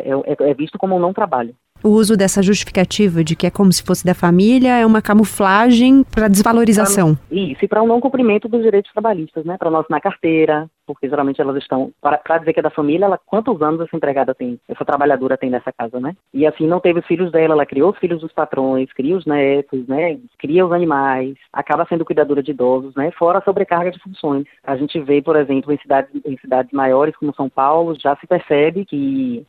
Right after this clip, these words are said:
Speaker 1: há uma separação das funções, né? Ou você é babá, ou você é cozinheira, né? Ou você, você recebe de acordo com cada função. Infelizmente, aqui na Bahia, no Nordeste, onde, onde o atraso infelizmente é maior com relação, né, ao,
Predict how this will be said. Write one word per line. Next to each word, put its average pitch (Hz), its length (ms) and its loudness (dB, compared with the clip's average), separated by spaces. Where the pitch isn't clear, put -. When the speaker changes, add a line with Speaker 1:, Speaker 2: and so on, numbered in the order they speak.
Speaker 1:
há 156 60 -6
uma 175 100 0
separação 175 360 -2
das 175 140 -2
funções, 139 440 -6
né? 165 240 -2
Ou 156 80 0
você 151 220 -4
é - 20 0
babá, 151 360 0
ou 139 120 0
você 131 180 -6
é - 20 -18
cozinheira, 143 640 -2
né? 165 200 0
Ou 143 60 -2
você, 139 440 -4
você - 180 -6
recebe 147 440 -2
de 175 60 0
acordo 160 360 -2
com 170 200 -4
cada 160 260 -2
função. 131 380 -10
Infelizmente, 185 600 0
aqui 165 100 -6
na 160 80 0
Bahia, 139 340 2
no 135 120 -2
Nordeste, 131 720 -2
onde, 123 260 -6
onde 127 240 -6
o 139 60 0
atraso 131 580 -2
infelizmente 143 520 -2
é 139 60 2
maior 127 360 0
com - 100 -10
relação, 123 480 -4
né, 123 160 -6
ao, 135 120 -4